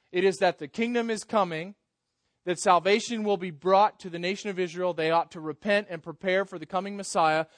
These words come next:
because when the Messiah arrives, what is going to happen? Judgment, wrath.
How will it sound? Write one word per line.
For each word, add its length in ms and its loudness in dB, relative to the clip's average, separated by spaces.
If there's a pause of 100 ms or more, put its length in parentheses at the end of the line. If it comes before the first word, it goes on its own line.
(220)
because 560 4
when 160 -6
the 60 -6
Messiah 600 2
arrives, 720 2 (200)
what 360 2
is 120 -8
going 260 0
to 60 2
happen? 480 0 (1000)
Judgment, 560 4 (500)
wrath. 800 2